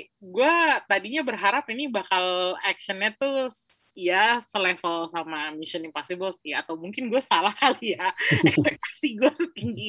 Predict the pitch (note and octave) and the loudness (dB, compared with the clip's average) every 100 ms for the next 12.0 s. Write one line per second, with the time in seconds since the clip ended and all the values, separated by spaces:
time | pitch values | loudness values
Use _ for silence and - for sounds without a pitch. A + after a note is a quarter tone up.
0 | G#3+ - C4 G#3 F3 D3+ D3 _ _ _ | -6 0 2 2 -2 -6 -12 _ _ _
1 | _ _ _ _ _ _ _ _ _ _ | _ _ _ _ _ _ _ _ _ _
2 | _ _ _ _ _ _ _ _ _ _ | _ _ _ _ _ _ _ _ _ _
3 | _ _ _ _ _ _ _ _ _ _ | _ _ _ _ _ _ _ _ _ _
4 | _ _ _ _ - G3+ E3 - A3 B3 | _ _ _ _ 0 0 2 0 4 6
5 | F4+ F#4 F4 - - - B3 A#3+ A#3+ A#3+ | 4 2 -8 -20 -20 2 4 4 -2 0
6 | C4 A#3+ A#3 A3+ A3 A3 A3 A3 G#3+ - | 0 2 -2 -2 0 2 2 -2 -4 -10
7 | - - G#3 G3 G3+ F#3+ - A3 - A#3 | -12 0 4 6 4 2 -4 -8 2 2
8 | G3 G3+ G#3 G#3+ G#3 G3+ G#3 G3+ G3 G3 | 2 4 4 4 0 2 2 4 2 4
9 | C4 A#3 A3 G#3 G#3 G3 G3 G3 G#3+ - | 2 0 0 2 4 4 2 0 -8 -10
10 | A#3 - G3+ G3 G#3 G3+ A#3+ D4 C4 A3 | -12 -2 2 4 2 -4 -2 -2 -2 0
11 | G#3 C4+ D#4 - G#3+ C4 G3 E3+ A#3 A3+ | -2 0 -2 0 -2 0 0 -4 -6 -12